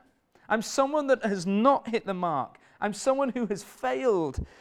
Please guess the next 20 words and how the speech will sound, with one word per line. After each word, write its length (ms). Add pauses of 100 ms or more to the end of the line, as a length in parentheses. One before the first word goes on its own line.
(460)
to 100
keep 340
the 80
law. 480 (4000)
Perhaps 420
that's 220
more 240
of 140
you. 220 (1600)
Perhaps 460
you 420 (320)
resonate 640
with 180
the 60
tax 340
collector 460
a 60
little 220
bit 100
more. 320